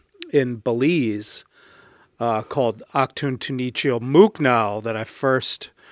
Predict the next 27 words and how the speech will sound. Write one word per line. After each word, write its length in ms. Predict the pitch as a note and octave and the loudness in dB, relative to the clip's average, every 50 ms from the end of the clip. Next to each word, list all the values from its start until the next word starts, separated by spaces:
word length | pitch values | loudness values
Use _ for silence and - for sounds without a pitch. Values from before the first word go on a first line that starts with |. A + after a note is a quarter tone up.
| - - - _ _ - | -20 -20 -20 _ _ -18
r-, 100 | - - - | -18 -16 -12
read 380 | - C3+ B2 B2+ C3+ C#3+ D#3 D#3+ | -10 -4 0 4 6 6 6 6
about 440 | D3 A#2+ C3 A#2+ A#2 A2+ A2 A#2 C3+ | 4 4 4 2 2 2 0 -2 -4
in 160 | A#2+ A#2 A#2 | -6 -6 -4
National 440 | A#2+ A#2+ A#2+ A2+ - - C3+ A#2+ A#2 | -4 -4 -4 -4 -4 -6 -6 -6 -6
Geographic, 760 | - B2 A#2+ A2+ A2 - A#2 A2 A2 A2+ A2 - - G#2 - | -6 -4 -4 -4 -4 -4 -6 -4 -4 -4 -6 -8 -10 -16 -16
and 80 | A2 | -16
I 40 | G#2+ | -16
was 120 | G#2+ G2+ A2 | -14 -14 -14
like, 160 | A2+ - - | -12 -8 -8
"Oh 80 | B2 | -6
my 140 | A2 G#2+ A2 | -6 -6 -6
God, 200 | - A#2 G#2+ A2 | -6 -6 -4 -4
I 40 | A#2 | -4
wanna 240 | A2+ B2 B2+ A#2+ A#2+ | -4 -4 -4 -2 -2
go 120 | B2+ A#2+ A#2+ | -2 0 0
to 40 | A#2 | 0
this 160 | A#2 A#2+ - | -2 -2 -2
cave," 340 | - D3 C3+ B2+ B2 B2 A2+ | 0 2 2 4 2 2 0
'cause 140 | - C#3 A#2+ | -2 -4 -4
you 60 | A#2+ | -6
kinda 220 | - - C#3 C3 | -6 -4 -2 -2
have 140 | B2 A2 - | -2 -4 -6
to 80 | - A2+ | -8 -10
swim 540 | - - - B2+ A2+ B2 B2 A#2+ A#2 A#2 | -8 -10 -10 -10 -8 -6 -6 -6 -6 -6
into 400 | B2 B2 A2 G#2+ - C#3+ B2 A#2 | -6 -8 -8 -8 -6 -6 -4 -2
it, 220 | A#2 A#2+ A#2 - | -2 -4 -4 -6